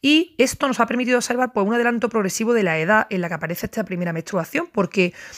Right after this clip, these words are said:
eh, a mediados del siglo diecinueve esta edad se situaba entre los dieciséis, diecisiete años y medio,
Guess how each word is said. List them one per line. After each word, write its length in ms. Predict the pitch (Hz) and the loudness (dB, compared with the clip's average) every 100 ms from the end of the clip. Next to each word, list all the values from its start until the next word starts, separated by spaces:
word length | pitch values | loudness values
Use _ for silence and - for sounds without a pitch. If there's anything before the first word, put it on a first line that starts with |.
| - - - | -20 -12 -2
eh, 440 | 214 208 196 185 - | 2 4 4 2 2
a 60 | |
mediados 220 | 190 196 247 | 2 4 2
del 100 | 240 | 0
siglo 140 | 262 | 0
diecinueve 480 | 262 247 269 226 - | 0 0 2 2 2
esta 180 | 220 - | -2 0
edad 140 | 240 | 0
se 140 | - 220 | 0 -2
situaba 380 | 202 233 262 | -2 -2 0
entre 200 | 214 180 | 0 2
los 100 | 196 | 0
dieciséis, 680 | 180 180 190 - 254 262 254 | 0 -2 -2 2 4 4 4
diecisiete 320 | 220 185 233 233 | 2 0 0 2
años 160 | 240 | 4
y 20 | |
medio, 320 | 233 240 226 | 4 4 4